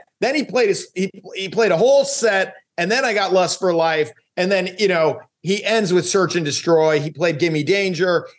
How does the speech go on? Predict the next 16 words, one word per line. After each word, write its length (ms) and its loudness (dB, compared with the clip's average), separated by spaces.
It 180 2
was, 420 0
I 120 -2
mean, 360 0
I 120 -2
really, 680 2
I 140 -4
got 260 -2
those, 440 0
those, 380 0
see, 160 -4
what 220 0
Spaghetti's 440 -2
saying 360 2
is, 160 -2
like, 260 0